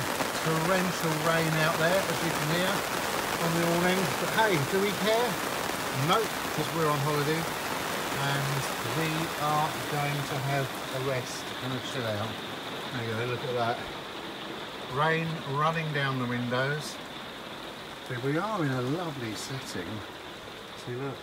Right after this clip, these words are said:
sand dunes. And we are right on the coast, so we can't grumble, but we will share it with you later on.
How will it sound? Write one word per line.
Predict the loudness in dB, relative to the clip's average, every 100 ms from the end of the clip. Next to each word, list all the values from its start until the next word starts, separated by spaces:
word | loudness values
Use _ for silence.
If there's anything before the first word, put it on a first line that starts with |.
| -12 -14 -12
sand | -8 -4 -2 -2
dunes. | -2 0 0 -2 -4 -8 -12 -12 -12 -12 -12 -12 -10 -4
And | -2
we |
are | 2 2
right | 2 2 2
on | -2
the | -2
coast, | 0 2 2 0
so | 0 4 4 0 -4 -8 -10 -10 -10 -10 -10 -4
we | -2 0
can't | 2 2 2
grumble, | 2 2 0 -2 -4 -4
but | -2
we | 0
will | 2 2
share | 0 0 0 0
it | 0
with | -2 0
you | 0 -2 -4 -10 -10 -10 -10 -10 -10 -8 0
later | 2 2 0
on. | 2 2